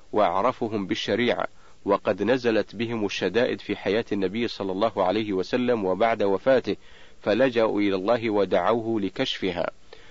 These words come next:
ولو كان التوسل بذاته أو بجاهه صلى الله عليه وسلم مشروعاً لعلمهم إياه صلى الله عليه وسلم، لأنه لم يترك أمراً يقرب إلى الله إلا أمر به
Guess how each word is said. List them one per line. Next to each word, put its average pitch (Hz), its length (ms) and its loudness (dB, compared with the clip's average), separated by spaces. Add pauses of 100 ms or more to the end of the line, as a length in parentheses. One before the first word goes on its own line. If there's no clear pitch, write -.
(180)
ولو 117 260 4
كان 165 240 2
التوسل 135 600 0
بذاته 120 640 0
أو 104 160 4
بجاهه 113 580 -2
صلى 98 280 -2
الله 110 320 0
عليه 104 300 0
وسلم 98 500 -2
مشروعاً 117 520 2 (520)
لعلمهم 107 880 2
إياه 107 420 0
صلى 101 260 -2
الله 110 320 2
عليه 113 320 2
وسلم، 104 520 2 (100)
لأنه 117 540 0
لم 101 220 0
يترك 113 480 -2
أمراً 101 440 2 (420)
يقرب 117 640 0
إلى 110 240 -2
الله 117 340 0
إلا 135 460 0
أمر 123 260 2
به 110 220 0